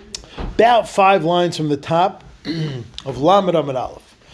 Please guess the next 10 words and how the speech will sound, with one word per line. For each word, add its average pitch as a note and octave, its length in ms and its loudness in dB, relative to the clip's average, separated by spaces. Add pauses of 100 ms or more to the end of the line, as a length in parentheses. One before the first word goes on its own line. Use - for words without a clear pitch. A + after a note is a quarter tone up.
(160)
<clears throat> - 240 -20
V'hechi G#3+ 1200 0
matzli. D#3+ 560 -4 (1700)
And D3 140 -4
how A3+ 340 0
does A3+ 200 -2
one E3+ 340 0
daven D3 440 0
Tfilas C#3 420 -4
Haderech? A2+ 560 -12